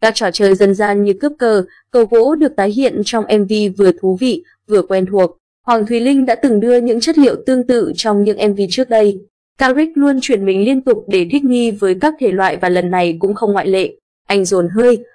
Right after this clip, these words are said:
bổ sung độ nhấn âm cho một số từ trong phần rap, giúp ca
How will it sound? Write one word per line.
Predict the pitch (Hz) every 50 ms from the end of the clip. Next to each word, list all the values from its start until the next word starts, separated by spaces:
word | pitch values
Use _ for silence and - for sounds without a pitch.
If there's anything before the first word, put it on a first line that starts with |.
| _ _ -
bổ | 233 247 214
sung | 190 - - 262 262 247
độ | 247 220 - 202
nhấn | 202 202 202
âm | 196 233 262 269 254
cho | 247 - 262 247
một | 233 202
số | 180 180 - 202 190 185 196 240 247 -
từ | 254 208 180 170
trong | 165 214 208 208 208 202
phần | 208 175 160 165
rap, | 170 196 214 285 302 302 _ _ _ _ _
giúp | - - 240 254 247 - -
ca | 214 202 190